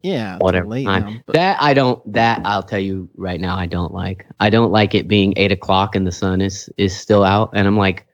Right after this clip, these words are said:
Speaker 2: "What?" Especially
Speaker 1: <laughs>
Speaker 2: because, uh, a-, as an older person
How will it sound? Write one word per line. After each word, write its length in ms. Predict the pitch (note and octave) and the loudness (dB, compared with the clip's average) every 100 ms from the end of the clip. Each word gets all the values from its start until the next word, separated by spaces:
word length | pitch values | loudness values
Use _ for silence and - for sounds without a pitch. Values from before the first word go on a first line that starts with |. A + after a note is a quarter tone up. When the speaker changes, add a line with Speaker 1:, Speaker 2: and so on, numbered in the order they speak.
| _ _ - | _ _ -8
Speaker 2:
"What?" 400 | F2+ C#3 G#3+ F3 | 0 2 4 2
Especially 460 | E3 B3 B2 D#3+ | 2 0 2 2
Speaker 1:
<laughs> 40 | - | 2
Speaker 2:
because, 400 | F3 D#3 C3 - - | 2 2 2 -4 0
uh, 380 | C#3 B2+ A2+ G2 _ _ _ _ _ _ _ _ _ _ - | 2 4 2 0 _ _ _ _ _ _ _ _ _ _ -8
a-, 460 | B2+ B2 - G#2+ | -2 -2 -2 -4
as 140 | A#2 A2+ | -2 0
an 80 | G#2+ | 0
older 320 | G#2 G2+ F#2+ | 0 0 -2
person 380 | G2+ G2+ B2 | -4 -6 -6